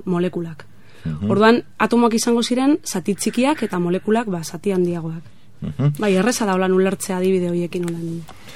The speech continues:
Speaker 2: Beraz, eh, izan daiteken, eh, nola esango genuke, elementurik txikiena atomoa dugu,
Speaker 1: Mhm.
Speaker 2: eta molekula beraien arteko gutxieneko kombinazioa izan
Speaker 1: Hori da,
Speaker 2: daiteke.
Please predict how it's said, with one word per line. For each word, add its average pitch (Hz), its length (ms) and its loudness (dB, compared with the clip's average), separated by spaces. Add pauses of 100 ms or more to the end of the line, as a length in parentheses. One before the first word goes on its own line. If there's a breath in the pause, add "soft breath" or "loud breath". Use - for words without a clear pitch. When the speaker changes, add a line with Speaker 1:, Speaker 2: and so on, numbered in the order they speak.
(240 loud breath)
Speaker 2:
Beraz, 127 520 6
eh, 98 220 0
izan 123 500 4
daiteken, 104 680 2
eh, 78 760 0 (360)
nola 71 500 -2
esango 78 280 -4
genuke, 78 400 -2 (480 loud breath)
elementurik 92 680 0
txikiena 92 560 -2 (160)
atomoa 87 500 2
dugu, 151 380 4
Speaker 1:
Mhm. 285 120 -6
Speaker 2:
eta 85 220 0
molekula 113 640 0
beraien 90 480 0
arteko - 600 0
gutxieneko 120 960 0
kombinazioa 92 640 4
izan 76 200 0
Speaker 1:
Hori 185 140 2
da, 175 100 0
Speaker 2:
daiteke. 165 220 -4